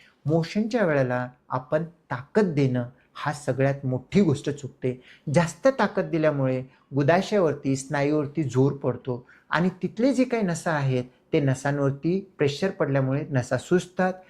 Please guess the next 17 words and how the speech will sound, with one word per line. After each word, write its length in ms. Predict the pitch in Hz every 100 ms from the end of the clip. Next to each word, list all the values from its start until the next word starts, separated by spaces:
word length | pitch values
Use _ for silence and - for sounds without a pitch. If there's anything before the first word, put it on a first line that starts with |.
| - -
आणि 180 | 160 202
वर्षानुवर्ष 760 | 170 139 - 233 214 170 -
हीच 400 | 233 156 226 226
वेस्टर्न 360 | 208 208 214 208
लाईफस्टाईल 640 | 185 185 - 185 175 170 170 - _ -
आणि 440 | 147 151 175 185 185 143
वेस्टर्न 500 | 156 147 208 202 196
डाएट, 460 | 160 165 165 165 - _ 131
वेस्टर्न 460 | 143 139 - 202
टॉयलेट 500 | 208 175 160 156 156 - _ _ -
आणि 260 | 147 175
टॉयलेटमध्ये 640 | 180 160 151 196 202 196 190
जास्त 320 | 175 160 170
वेळ 160 | 160
बसणं, 480 | 156 143 - 147 143 143 _ -
प्रेशर 420 | 180 202 - 226
देणं, 300 | 185 151 139